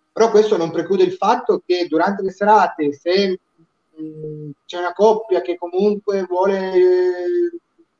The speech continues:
interagire con noi nel privé,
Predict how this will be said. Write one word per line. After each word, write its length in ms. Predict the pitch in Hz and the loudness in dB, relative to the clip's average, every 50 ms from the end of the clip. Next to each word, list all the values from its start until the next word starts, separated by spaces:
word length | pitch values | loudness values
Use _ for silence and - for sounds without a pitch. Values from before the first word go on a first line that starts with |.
| _ | _
interagire 480 | _ 156 - 196 185 185 190 202 196 190 | _ -6 -4 -2 -2 0 0 0 -2 -2
con 180 | - 190 185 | -2 -6 -2
noi 880 | 190 202 214 220 214 202 196 185 180 175 175 170 170 165 160 160 156 156 - _ _ _ _ _ _ _ _ _ _ | 0 2 4 4 4 2 4 2 2 2 2 0 -2 -4 -6 -8 -12 -12 -14 _ _ _ _ _ _ _ _ _ _
nel 160 | 165 170 165 | -8 -8 -6
privé, 500 | - 180 196 208 220 208 180 147 - - | -2 0 4 4 6 4 4 2 -2 -6